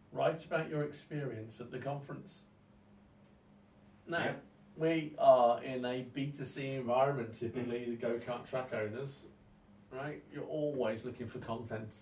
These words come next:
Speaker 2: Mm.
Speaker 1: And let's be honest, I know most of you don't do any blogging, <laughs> right?
Speaker 2: Mm.
Speaker 1: Because what do you write about?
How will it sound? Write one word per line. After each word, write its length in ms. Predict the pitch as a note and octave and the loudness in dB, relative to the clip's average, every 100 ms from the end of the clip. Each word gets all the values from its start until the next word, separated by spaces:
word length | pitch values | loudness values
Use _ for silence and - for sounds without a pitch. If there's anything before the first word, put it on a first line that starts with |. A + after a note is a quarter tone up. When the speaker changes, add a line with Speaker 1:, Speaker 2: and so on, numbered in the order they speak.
| - | -12
Speaker 2:
Mm. 40 | C3+ | -8
Speaker 1:
And 440 | D3+ - - C#3+ | -6 -8 -10 0
let's 140 | D3+ D3+ | 0 0
be 120 | C3+ | -2
honest, 380 | B2 G#2 - - - - - - - - - | -4 -4 -10 -16 -20 -20 -20 -20 -20 -18 -2
I 140 | C3 B2+ | 0 2
know 440 | C3 A#2 G#2 A2+ A2+ | 2 2 0 -4 -2
most 300 | B2 B2+ B2 | 0 0 -4
of 100 | A2 | -6
you 100 | A2 | -4
don't 220 | A2+ A2 | -4 -4
do 80 | A2+ | -4
any 120 | A2 | -4
blogging, 420 | G#2+ G#2+ G#2+ - - - - - | -2 -2 -2 -4 -4 -8 -16 -18
<laughs> 340 | - - - | -20 -20 -2
right? 280 | G3 G#3+ - - - - | 6 6 6 0 -14 -12
Speaker 2:
Mm. 100 | - - - | -12 -16 -10
Speaker 1:
Because 380 | D#3 D#3 F3 D3+ - | -6 0 0 0 0
what 160 | F3 E3+ | 0 0
do 80 | |
you 60 | D#3 | -2
write 200 | D#3 A3 | 0 -2
about? 300 | - D3 | -2 -4